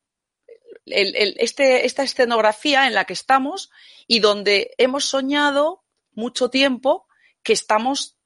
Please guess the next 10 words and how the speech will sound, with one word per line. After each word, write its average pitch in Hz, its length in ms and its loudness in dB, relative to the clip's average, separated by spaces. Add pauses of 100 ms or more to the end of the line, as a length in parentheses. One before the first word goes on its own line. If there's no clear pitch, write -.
pues, 180 160 -8
totalmente 190 680 -2
separados. 165 680 -2 (220)
Entonces, 214 720 -2 (480)
por 185 260 4
lo 170 120 0
tanto, 226 520 -2 (340)
es 240 220 0
este 285 260 -2
imaginario 208 920 0